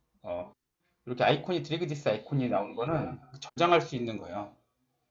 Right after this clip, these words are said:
이렇게 보면 지금 이게 끌어오면 이렇게 나오죠. 원래 아까도 이렇게 나왔어야 했는데 왜 안 나오는지 모르겠네요. 이 이미지를 저장하겠다. 환경닷컴은 될지도 모르겠다. 이게 백 퍼센트 되는 건 아니라서 이걸 잡아서 끌면,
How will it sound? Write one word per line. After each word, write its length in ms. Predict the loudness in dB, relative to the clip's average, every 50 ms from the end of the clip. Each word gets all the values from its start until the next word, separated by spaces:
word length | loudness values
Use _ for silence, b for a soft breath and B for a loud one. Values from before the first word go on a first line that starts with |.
| _ _ _ _ _ _ _ _ _ _ _ _ _ _ _ _ _ _ _ _ _
이렇게 260 | -12 -10 -6 -2 -2
보면 180 | -2 0 -2 -2
지금 220 | -2 0 2 2
이게 140 | 2 2 0
끌어오면 340 | 0 2 2 4 4 4 2
이렇게 160 | 0 0 0
나오죠. 300 | 0 0 0 -2 -4 -4 0
원래 160 | 4 6 6
아까도 300 | 6 8 6 4 2 2
이렇게 200 | 0 -2 0 0
나왔어야 300 | 2 2 2 2 -2 -6
했는데 160 | -6 -6 -8
왜 60 | -6
안 80 | -6 -4
나오는지 220 | -4 -6 -6 -8
모르겠네요. 380 | -10 -12 -12 -12 -12 -14 -16 -18 b b b b b b b b
이 100 | 0 2
이미지를 280 | 2 4 2 2 -2
저장하겠다. 840 | -4 -4 -2 0 2 2 0 -2 -2 -2 -2 0 0 -2 -4 -6 -16 _ _ -20 -20 -20 _ -14
환경닷컴은 600 | -10 -8 -6 -4 -4 -4 -6 -6 -4 -4 -4 -4
될지도 320 | -6 -10 -16 -18 -16 -16
모르겠다. 240 | -14 -14 -16 -18 -20 _ _ _ _ _ _ _ _ _ _ _ _ _ _ _ _ -20 _ _ -20 -18 -14
이게 120 | -10 -10 -10
백 120 | -8 -8
퍼센트 240 | -6 -4 -4 -4 -4
되는 200 | -4 -4 -4 -2
건 120 | -2 -2
아니라서 560 | -4 -4 -6 -6 -6 -6 -4 -6 -6 -6 -10 b b b b b b b b b b b b -16
이걸 320 | -10 -6 -2 -2 -2 -4 -4
잡아서 480 | -4 -2 0 2 2 2 0 -2 -2
끌면, 500 | -4 -8 -8 -8 _ -4 -4 -4 -6 -8